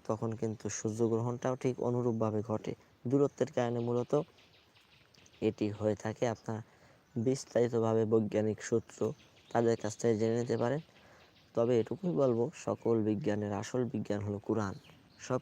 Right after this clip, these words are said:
কিছু আল্লাহ তাআলা চোদ্দশো বছর, সাড়ে চোদ্দশো বছর আগেই আমাদেরকে কিন্তু জানিয়ে দিয়েছেন। আল্লাহ তাআলা আমাদের এই বিষয়গুলো সঠিকভাবে বোঝার তৌফিক দান করুন, আমিন।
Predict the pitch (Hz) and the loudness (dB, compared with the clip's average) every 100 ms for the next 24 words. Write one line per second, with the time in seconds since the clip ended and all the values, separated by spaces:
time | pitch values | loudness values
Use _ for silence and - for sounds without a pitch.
0 | - 113 110 107 101 107 - 101 98 - | -4 -4 -2 -2 -4 -6 -4 -4 -4 -4
1 | 117 110 110 104 104 98 - 101 - 98 | -4 -2 -4 -4 -4 -4 -4 -6 -4 -2
2 | 107 - 104 101 107 107 107 - 113 104 | -2 -2 -4 -4 -6 -6 -8 -8 -8 -6
3 | 131 107 - - - - - - 107 107 | -6 -6 -8 -20 -20 -20 -20 -10 -6 -6
4 | 98 95 104 98 - 147 - 95 95 95 | -6 -8 -10 -10 -10 -8 -6 -4 -4 -6
5 | 90 95 98 - 120 135 - - - - | -6 -6 -6 -6 -10 -10 -18 -20 -20 -20
6 | - 110 104 101 - 101 101 95 98 101 | -12 -6 -4 -6 -6 -6 -4 -4 -6 -6
7 | 92 - 110 110 104 113 113 110 101 120 | -8 -6 -4 -4 -4 -8 -4 -4 -4 -4
8 | 117 107 107 101 101 101 98 - 101 104 | -4 -4 -4 -4 -6 -8 -8 -6 -6 -8
9 | - 95 - - - 98 98 95 104 | -10 -10 -12 -12 -10 -8 -8 -8 -10